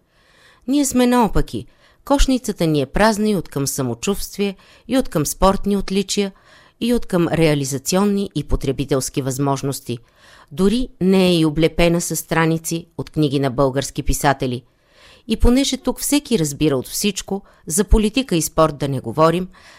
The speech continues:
се направиха десетки статистики и изводи, доказано без цифри, че представенето ни в Лондон ни връща в далечната хиляда деветстотин петдесет и втора,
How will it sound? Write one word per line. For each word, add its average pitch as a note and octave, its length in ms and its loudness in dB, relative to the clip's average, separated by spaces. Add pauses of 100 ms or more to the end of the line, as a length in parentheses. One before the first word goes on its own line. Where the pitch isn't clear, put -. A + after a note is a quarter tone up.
се - 180 -2
направиха G3+ 540 2
десетки G#3 480 -2
статистики G3+ 680 -6
и G3+ 160 2
изводи, F#3 440 -2 (460)
доказано F#3+ 600 2
без F3+ 300 0
цифри, F#3+ 460 -4 (380)
че D#3 120 -2
представенето F#3+ 840 0
ни A3+ 120 2
в - 140 -8
Лондон G#3+ 420 2
ни F#3 120 0
връща F#3+ 360 -4
в E3+ 40 -8
далечната F3+ 600 -2
хиляда C#3+ 360 -2
деветстотин F3+ 640 -2
петдесет F#3+ 460 -4
и F#3 40 -10
втора, F#3+ 360 0